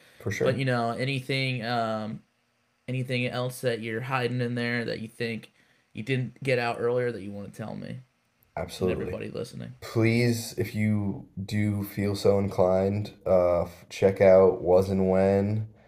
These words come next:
Speaker 1: uh, Jealous Mind, and Ghost Chant. We're all on Instagram and Spotify, so please give us a follow. It's free. It costs no money and takes very, very little time, um, to just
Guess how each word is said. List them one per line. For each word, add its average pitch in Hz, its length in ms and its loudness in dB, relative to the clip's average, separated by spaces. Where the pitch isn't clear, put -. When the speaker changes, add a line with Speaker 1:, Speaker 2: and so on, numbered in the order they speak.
Speaker 1:
uh, 87 220 0
Jealous 95 480 6
Mind, 92 580 4
and 85 200 -8
Ghost 90 300 -2
Chant. 98 420 2
We're 80 140 4
all 90 180 2
on 90 80 -4
Instagram 87 640 -2
and 85 80 -6
Spotify, 85 720 2
so 82 460 -2
please 85 520 -6
give 85 180 2
us 85 160 -4
a 87 40 -8
follow. 82 720 2
It's - 140 -14
free. 82 560 -6
It - 100 -20
costs 82 260 -2
no 82 180 0
money 80 460 -2
and 80 100 -12
takes 80 220 -6
very, 80 400 0
very 78 260 0
little 78 420 -4
time, 80 440 -4
um, 76 360 -4
to - 100 -14
just - 300 -8